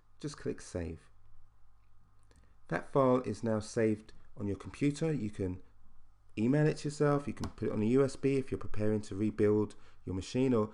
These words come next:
for whatever reason you have that file. Now, if you want to import it, you would simply import or export a file, click Import from File, select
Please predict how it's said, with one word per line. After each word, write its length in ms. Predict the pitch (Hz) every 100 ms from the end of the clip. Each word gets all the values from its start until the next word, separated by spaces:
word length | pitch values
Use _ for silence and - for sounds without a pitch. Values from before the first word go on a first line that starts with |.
| -
for 140 | -
whatever 300 | 190 131 110
reason 340 | 104 107 104 104
you 120 | 104
have 200 | 98 -
that 220 | 104 -
file. 260 | 90 80 - - - -
Now, 220 | 139 139 -
if 160 | 151
you 120 | 170
want 240 | 165 175 -
to 240 | 127 113 - - - -
import 540 | 147 170 151 101 85 -
it, 240 | 143 - - - - - - - - -
you 120 | 110
would 100 | 104
simply 680 | - 135 127 117 117 113 113 - - - - - - - - - -
import 480 | 156 147 135 -
or 160 | - -
export 440 | 107 - - 98 101
a 20 |
file, 400 | - 101 127 151 - - - - -
click 340 | 113 - - -
Import 360 | 110 110 107 104
from 200 | - 92
File, 340 | - 98 170 214 - - - - - - - - - - - - - - - - - - - - - - - - - - - - - - - -
select 560 | - 123 143 151 -